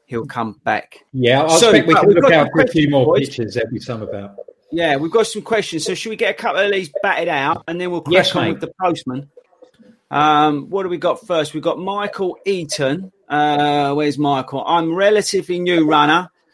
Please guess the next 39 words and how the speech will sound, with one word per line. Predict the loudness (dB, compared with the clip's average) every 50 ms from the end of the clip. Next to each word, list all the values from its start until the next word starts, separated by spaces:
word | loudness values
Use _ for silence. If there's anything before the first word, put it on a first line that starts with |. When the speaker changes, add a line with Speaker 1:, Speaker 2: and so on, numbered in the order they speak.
| _ _ _ _ _ _ _
Speaker 1:
two | -4 -2 0 2
years | 4 4 2 2 0
or | -2 -4
so, | -2 -2 0 0
but | 0 0
not | 0 -2 -2 0
really | 0 0 0
improving | 0 -2 -2 -2 -2 0 0 -2 -4
and | -6 -8
struggling | -10 -10 -6 -2 -2 -2 -2 -4 -6 -8
to | -6 -10
stick | -10 -10 -10 -12 -12 _
to | -12 -10 -10
a | -10
plan. | -12 -12 -8 -6 -6 -4 -4 -6 -8 -8 -12 _ -20 -20 -20 _ _ _ _ _ _ _ -6
Uh, | -4 -2 -2 -2 -2 -2
I | -2 -2 -2 0
have, | 0 -2 -2 -4 -4 -6 -12 -20 _ -10
uh, | -8 -6 -4 -4 -4 -6 -6 -8 -8 -8 -10 -12 -12
but | -14 -10 -6
love | -4 -2 -2 -2 -4 -6 -12 _ -20 -14
running | -10 -8 -6 -6 -6 -8 -10 -10
tips. | -8 -8 -8 -8 -8 -10 -14 -14 -8 _
Um, | -2 -2 0 0 -2
struggling | -2 -2 -2 0 -2 0 0 -2 -2
to | -2 -4
stick | -4 -4 -4 -4 0
to | 0 -2
a | 0
plan. | 0 0 0 -2 -4 -8 -16 -20 -20 -20 -14 -14 -14 -14 _ _
Hmm. | 0 2 2 2 0 -2 -6 -10 _ _ _ 0
I | 2 2
would | 2 0 -2
sign | 0 2 4 4 4
up | 2 0 0
for | -2 -2
an | -2
event. | 0 0 0 0 0 -2 -6 _ _ _ _ _ _ _ _ _ _ _ _
Um, | 2 4 4 4 2 -2 -6 -12